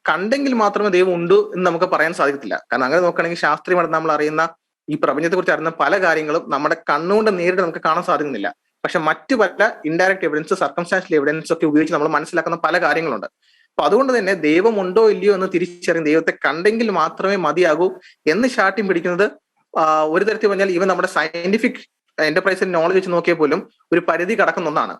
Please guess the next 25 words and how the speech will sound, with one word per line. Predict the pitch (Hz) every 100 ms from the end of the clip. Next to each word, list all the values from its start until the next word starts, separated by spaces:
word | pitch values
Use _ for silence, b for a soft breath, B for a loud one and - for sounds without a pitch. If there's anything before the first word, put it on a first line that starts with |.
| _
പക്ഷെ | _ - 170
അവിടെയാണ് | 170 247 294 220
നമ്മൾ | 220 185 196
മറ്റു | 185 151 - 269
പല | 190 196
തെളിവുകളും | 175 165 170 175 156
നിലത്തുന്നത്. | 143 147 135 101 87 _ _ _ -
ആ, | 123
പല | 117 143
ലോജിക്കൽ | 190 175 175 190 180
എവിഡൻസും | 160 165 160 190 240 -
മറ്റ് | 143 175
സയന്റിഫിക്, | 170 151 160 170 185 - - - _ -
ആ, | 123
ഡേറ്റയിൽ | 139 147
നിന്ന് | 185
കിട്ടുന്ന | 170 165
എവിഡൻസ്, | 147 143 147
അത് | 117 120
കലാം | - 127 151
കോസ്മോളജിക്കൽ | 160 156 165 151 151
ആർഗ്യുമെന്റ്, | 143 139 143 135
മോറൽ | 127 160 156
ആർഗ്യുമെന്റ് | 143 147 147
തുടങ്ങിയ | 143 143